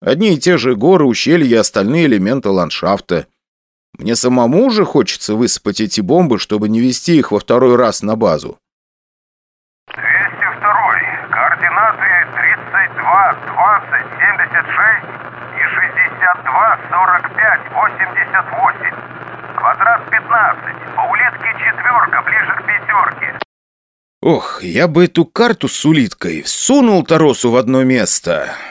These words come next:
Speaker 1: В том квадрате, о котором он нам рассказывает, мы уже три раза были, и ничего.
Speaker 2: Тарос,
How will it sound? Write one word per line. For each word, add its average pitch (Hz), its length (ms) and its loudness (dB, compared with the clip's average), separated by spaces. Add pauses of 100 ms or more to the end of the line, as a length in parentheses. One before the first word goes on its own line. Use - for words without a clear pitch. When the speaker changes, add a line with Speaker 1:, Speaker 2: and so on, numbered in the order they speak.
Speaker 1:
В - 60 -20
том 143 220 0
квадрате, 151 500 2
о 110 40 0
котором 160 380 2
он 165 80 4
нам 170 140 4
рассказывает, 160 640 2
мы 185 100 6
уже 180 180 4
три 214 220 2
раза 202 360 4
были, 170 420 4
и 104 300 4
ничего. 208 720 2 (960)
Speaker 2:
Тарос, - 540 -2